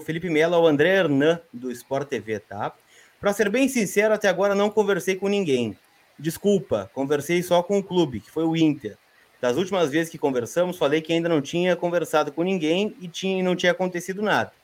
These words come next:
com a imprensa, né? Hoje existem coisas importantes acontecendo em relação ao Inter, né?" Aí ele fala sobre o Palmeiras, tá? Acabei de ganhar um título importante, suado, saboroso. Esse título é muito mais do que uma apenas Libertadores, pelo jeito que foi e contra quem foi.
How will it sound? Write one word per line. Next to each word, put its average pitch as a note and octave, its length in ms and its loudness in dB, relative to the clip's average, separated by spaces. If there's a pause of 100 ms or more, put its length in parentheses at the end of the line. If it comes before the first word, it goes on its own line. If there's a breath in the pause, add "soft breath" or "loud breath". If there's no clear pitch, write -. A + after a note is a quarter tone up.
(140)
com A#2+ 400 -6
a C3+ 80 -6
imprensa, C3 500 -4
né? C#3 240 -6 (560)
Hoje D3+ 260 6
existem D#3 360 -2
coisas D#3+ 240 0
importantes D#3 720 -2
acontecendo D3+ 800 -2 (140)
em G2 40 -20
relação A2 320 -8
ao C#3 140 0
Inter, G2+ 320 -6
né?" B2+ 260 -6 (720)
Aí A#2+ 160 -2
ele C3 100 -2
fala D3 180 4
sobre D3+ 200 -6
o - 40 -8
Palmeiras, C#3 480 2
tá? B2 300 -4 (540 soft breath)
Acabei E3+ 340 6
de G3+ 120 0
ganhar G#3 160 8
um G3 60 4
título G#3+ 260 0
importante, F#3+ 600 2
suado, D#3 460 2
saboroso. C#3+ 640 0
Esse A#2+ 160 -10
título F3+ 380 -8
é E3+ 60 4
muito F#3 400 2
mais F3+ 300 2
do F3+ 100 -4
que E3 40 -6
uma F3+ 120 0
apenas F3 300 -2
Libertadores, F3+ 760 -2
pelo B2 240 -10
jeito C#3+ 260 -6
que A#2+ 100 -10
foi D#3+ 340 -2
e E3 200 -8
contra D#3+ 320 0
quem F3 240 -2
foi. A#2 340 -4